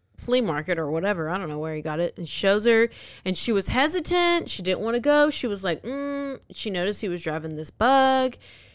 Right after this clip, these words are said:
She went anyway 'cause, you know, she, of course, people are, like, uh, confused. I would be confused. She gets into the bu-, Bundy bug.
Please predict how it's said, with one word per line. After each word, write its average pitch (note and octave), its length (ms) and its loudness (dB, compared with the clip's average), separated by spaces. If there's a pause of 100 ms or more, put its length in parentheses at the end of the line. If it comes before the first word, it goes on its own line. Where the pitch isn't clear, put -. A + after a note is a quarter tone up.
(280)
She - 240 -6
went D#3+ 240 -2
anyway D#3 640 -6 (280)
'cause, C#3 280 -10
you F3+ 60 -4
know, D#3+ 200 -4
she, - 240 -10
of D3 140 -14
course, F3+ 260 2
people E3+ 320 -6
are, E3 80 -4
like, B2+ 240 -8
uh, - 100 -16 (220)
confused. F4+ 680 2
I F3 120 4
would A#3+ 120 4
be A#3+ 60 -2
confused. E3+ 440 -4 (380)
She - 160 -4
gets G#3 300 2
into D#4+ 160 0
the E4 100 0
bu-, G#3+ 540 4
Bundy A3+ 260 4
bug. D#3 380 2